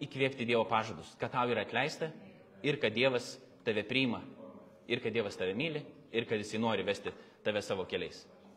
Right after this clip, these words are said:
Tai tiesiog nepamiršti to visą laiką nuolat. Atiduoti Dievui tai,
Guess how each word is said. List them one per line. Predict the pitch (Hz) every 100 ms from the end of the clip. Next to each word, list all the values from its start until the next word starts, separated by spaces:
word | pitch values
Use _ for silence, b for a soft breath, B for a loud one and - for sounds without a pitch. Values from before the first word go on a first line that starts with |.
| -
Tai | 127
tiesiog | 151 160 131
nepamiršti | 117 120 127 - 107 - -
to | 98
visą | 87 - 104
laiką | 101
nuolat. | 107 104 - - B B 107
Atiduoti | 117 135 143 113
Dievui | 110 120 104 80 - B B B
tai, | 139 107